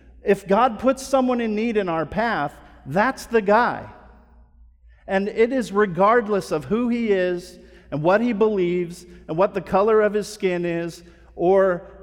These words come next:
anything else about him that we want to hate.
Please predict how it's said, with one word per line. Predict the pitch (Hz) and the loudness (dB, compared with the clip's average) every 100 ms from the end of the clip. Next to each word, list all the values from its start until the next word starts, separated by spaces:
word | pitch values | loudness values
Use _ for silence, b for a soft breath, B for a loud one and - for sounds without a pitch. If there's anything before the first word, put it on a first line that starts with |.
| - - | -12 -2
anything | 214 269 269 269 247 | 0 2 -2 -4 -2
else | 233 233 | -2 -2
about | 175 190 185 | 2 2 2
him | 175 | 0
that | 160 160 | -2 0
we | 190 | -2
want | 175 170 156 | -2 -2 -2
to | |
hate. | 127 139 117 - | -2 -4 -6 -10